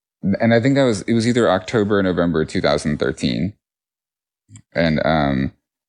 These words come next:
it, it was just, it was really cool for me to see as, you know, someone operating in Louisiana, how much Silicon Valley and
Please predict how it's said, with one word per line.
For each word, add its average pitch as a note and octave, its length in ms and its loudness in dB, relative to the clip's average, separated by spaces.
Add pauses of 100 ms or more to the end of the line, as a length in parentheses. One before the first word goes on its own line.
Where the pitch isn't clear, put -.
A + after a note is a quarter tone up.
(460)
it, G2 180 2
it G#2+ 60 4
was G#2+ 120 2
just, G#2+ 220 -2
it G#2+ 60 2
was G2 180 0
really G2+ 240 2
cool F#2 400 0
for F#2+ 180 -2
me F2+ 180 2
to E2+ 100 0
see F2+ 220 0
as, E2 220 0
you F2 80 2
know, F2+ 60 2
someone F#2 260 2
operating F2 380 2
in D#2+ 140 0
Louisiana, D2+ 560 0
how F2+ 140 2
much E2 200 0
Silicon D#2+ 480 0
Valley D2 640 0
and C#2 400 -2